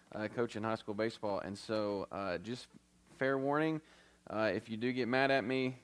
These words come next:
you'll have to take a number and get in the back of the line, uh, because literally every decision I make makes somebody mad. So, uh, I'm used to that and I'm cool with it, but, uh, my encouragement to you this morning is let the word work. Like, if you, if you get flustered,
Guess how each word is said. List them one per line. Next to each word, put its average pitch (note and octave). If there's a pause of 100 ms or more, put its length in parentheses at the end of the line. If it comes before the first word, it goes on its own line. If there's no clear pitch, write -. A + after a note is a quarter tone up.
(140)
you'll A2+
have A2+
to -
take A#2
a A2+
number A2+
and G#2+
get G#2
in -
the F#2+
back G2+
of A2
the G#2+
line, A#2+ (520)
uh, G2+
because G#2
literally A#2+
every A2
decision A2
I G#2+
make G#2+
makes F#2+
somebody G2+
mad. G2
So, A#2 (480)
uh, G#2+
I'm D3
used E3
to D#3+
that D#3+
and C3
I'm C#3+
cool E3+
with B2+
it, B2
but, A#2
uh, A2+
my A#2
encouragement D3+
to C#3+
you C#3+
this B2+
morning C#3
is A#2+
let D#3
the F#3+
word D3+
work. A#2+ (800)
Like, A2 (280)
if A#2
you, A#2+
if -
you A2
get D3+
flustered, D#3